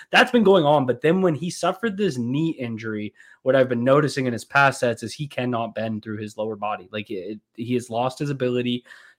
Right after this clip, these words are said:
to be able to sink. That's why guys are attacking him with bull rushes, something we haven't really seen, um, in his career because he's never been an issue. So that's a concern because is that knee gonna heal? Did the bye week even help?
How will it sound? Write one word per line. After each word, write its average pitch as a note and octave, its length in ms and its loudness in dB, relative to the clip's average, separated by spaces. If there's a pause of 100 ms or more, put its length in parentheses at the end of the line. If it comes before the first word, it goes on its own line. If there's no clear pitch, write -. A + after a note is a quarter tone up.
to D3 120 -2
be C3 100 6
able D3+ 160 6
to D#3 80 2
sink. C3+ 380 2
That's A#2+ 240 0
why A#2+ 180 2
guys A#2+ 300 2
are A#2 80 0
attacking B2+ 480 -2
him A#2+ 160 0
with A#2 200 -6
bull A#2 220 -2
rushes, A2+ 380 -2
something A2+ 340 -6
we A2 100 0
haven't A#2 280 -2
really A#2 240 -2
seen, A#2+ 540 -4 (360)
um, G#2+ 640 -2
in B2+ 160 2
his B2+ 180 0
career A2+ 380 -6
because A#2 260 -4
he's G#2+ 140 -6 (120)
never A#2 220 -2
been A2 160 -2
an G#2+ 120 -2
issue. A2 340 -2
So A2 380 0 (440)
that's B3 220 8
a C#4+ 40 2
concern G#3 460 6
because C3 480 2
is C3 140 2
that D#3 220 6
knee C#3 260 4
gonna C#3+ 160 4
heal? D3+ 340 4
Did C3 160 -2
the A#2+ 80 -4
bye A#2+ 240 0
week D3 260 -2
even C3+ 220 -2
help? C3 400 0